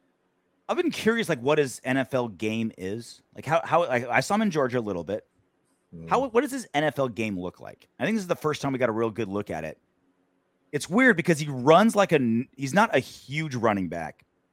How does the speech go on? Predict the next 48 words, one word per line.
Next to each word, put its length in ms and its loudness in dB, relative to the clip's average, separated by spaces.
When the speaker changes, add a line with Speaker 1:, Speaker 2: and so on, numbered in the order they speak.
Speaker 1:
but 160 8
he, 320 -4
he 160 -6
plays 600 2
Speaker 2:
Powerful, 100 -6
Speaker 1:
like 160 0
Speaker 2:
dude. 140 -4
Speaker 1:
one, 180 -12
Speaker 2:
He 80 -8
plays 360 -2
Speaker 1:
right? 180 2
Speaker 2:
big. 100 0
Speaker 1:
He's, 260 -8
he's 200 -10
tough, 440 2
north-south, 920 -2
but 120 6
he 120 2
does 320 8
have 120 4
that 120 4
explosive 520 -2
speed. 460 -12
So 160 -6
unlike, 580 2
um, 560 -2
I 60 0
don't 160 0
know, 40 -4
like 100 -8
a 60 -10
Derrick 300 0
Henry 420 -4
or 40 -4
like 100 -8
a 40 -14
Jerome 340 -2
Bettis, 280 -4
like, 200 -2
just, 120 -8
like, 120 -6
one 100 -4
of 60 0
those 80 -8
guys 180 2
that 160 -4
play 400 2
big, 720 0